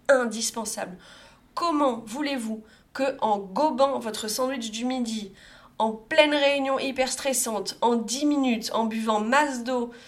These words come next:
j'en parle juste après de l'eau, euh, comment voulez-vous que votre digestion, elle soit optimale ? Normal que vous allez... que vous allez avoir envie de faire la sieste juste après le repas,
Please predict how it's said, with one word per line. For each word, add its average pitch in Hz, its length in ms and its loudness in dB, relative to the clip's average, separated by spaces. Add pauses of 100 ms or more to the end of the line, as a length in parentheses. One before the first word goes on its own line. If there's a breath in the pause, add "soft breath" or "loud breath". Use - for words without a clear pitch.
(260 loud breath)
j'en 214 140 -2
parle 214 160 2
juste 226 160 -4
après 214 200 -2
de 185 100 -4
l'eau, 170 200 -6 (680)
euh, 208 200 4
comment 285 320 4
voulez-vous 233 360 -2
que 285 80 -10
votre - 200 -4
digestion, 214 360 -2
elle 233 120 2
soit - 260 0
optimale ? 214 520 -2 (380)
Normal 226 440 0
que 302 80 -8
vous 247 120 -2
allez... 220 720 -4
que - 60 -18
vous 214 140 -6
allez 202 100 4
avoir 202 220 4
envie 214 100 -2
de 214 60 -6
faire 220 120 -2
la 202 120 0
sieste 233 180 -2
juste 208 160 -4
après 208 200 -4
le 190 60 -6
repas, 202 440 6